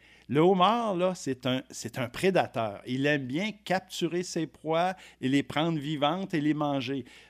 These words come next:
Donc, il va se nourrir. Sa proie de préférence, c'est le crabe commun. Ici, souvent, des petits crabes.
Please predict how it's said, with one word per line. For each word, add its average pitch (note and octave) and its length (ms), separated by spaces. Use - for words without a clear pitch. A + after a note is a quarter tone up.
Donc, D#3+ 300
il D#3 100
va D#3 160
se - 160
nourrir. E3+ 480
Sa C#3+ 160
proie F#3+ 440
de B2+ 100
préférence, C#3+ 1040
c'est - 300
le B2+ 120
crabe C3+ 340
commun. A#2 380
Ici, A#2+ 340
souvent, B2+ 280
des F#3+ 140
petits - 200
crabes. D#3 360